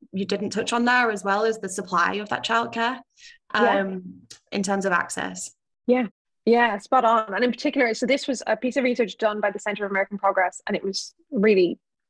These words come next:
Speaker 2: super useful research. And again, it broke down not just in terms of gender, but also in terms of background, in terms of kind of, uh, ethnic background, but also economic status, a couple of different ways.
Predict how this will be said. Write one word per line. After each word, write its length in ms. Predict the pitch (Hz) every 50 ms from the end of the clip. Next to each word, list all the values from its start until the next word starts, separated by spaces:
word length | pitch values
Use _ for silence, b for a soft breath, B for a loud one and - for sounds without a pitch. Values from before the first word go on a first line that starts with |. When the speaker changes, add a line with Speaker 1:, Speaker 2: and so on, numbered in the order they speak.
| _ _
Speaker 2:
super 320 | - - - 294 262 - 240
useful 280 | 226 233 226 - 214
research. 340 | 196 214 214 - 214 196 - -
And 80 | 226 220
again, 280 | 214 226 220 208 202 B B B B B B
it 140 | - 240 -
broke 280 | 247 240 254 269 -
down 460 | - 240 208 233 233 226 214 208 202 - b b b -
not 220 | 214 233 247 233
just 200 | - 277 254 -
in 80 | 240 226
terms 220 | - 233 208 196
of 100 | 208 196
gender, 340 | - 311 370 415 359 269 233
but 120 | 208 226 208
also 280 | 196 196 196 - 220
in 100 | 208 208
terms 300 | - - 220 202 202 196
of 200 | 214 208 202 202 - _ _ -
background, 580 | 220 220 226 - - 277 302 370 440 494 508 - - - _ _ _ b b b -
in 120 | 233 220
terms 260 | 226 220 214 202 208
of 100 | 202 190 - _ -
kind 160 | - 214 196 190
of, 160 | 185 175 - _ _ _ _ -
uh, 200 | 208 208 - - -
ethnic 300 | 277 294 - 339 - -
background, 480 | 339 302 302 - - 277 269 269 269 247
but 100 | 202 -
also 260 | 185 202 208 - 196
economic 460 | - - 214 220 254 294 302 294 -
status, 500 | - - 269 240 240 233 233 226 226 -
a 100 | - -
couple 160 | 277 247 254
of 60 | 254 220
different 300 | 226 226 - 202 202 202
ways. 460 | 202 202 208 - - - 208 -